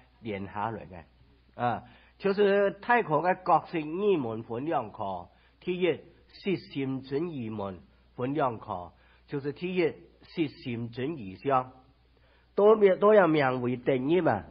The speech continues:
这是心真意相的道理就讲完。下面的文字呢，认识下第二。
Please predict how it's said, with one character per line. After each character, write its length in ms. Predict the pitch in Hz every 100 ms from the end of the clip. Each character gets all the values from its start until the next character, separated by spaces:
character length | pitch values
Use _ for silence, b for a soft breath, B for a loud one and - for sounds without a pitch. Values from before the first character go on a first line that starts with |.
| - - _ _
这 220 | 180 151
是 180 | 131 147
心 340 | 117 - 110 110
真 200 | 123 156
意 160 | 107
相 160 | 131 123
的 80 | 127
道 180 | 131
理 140 | 107 92
就 100 | 113
讲 300 | 110 101 82
完。 200 | 82 - _ b b b b -
下 280 | 170 185 185
面 240 | 190 180
的 100 | 175
文 240 | 151 107 101
字 200 | 143 143
呢， 220 | 135 123 b b
认 300 | 120 104 113
识 140 | 113 147
下 200 | 160 160
第 200 | - 160
二。 540 | 160 160 156 151 -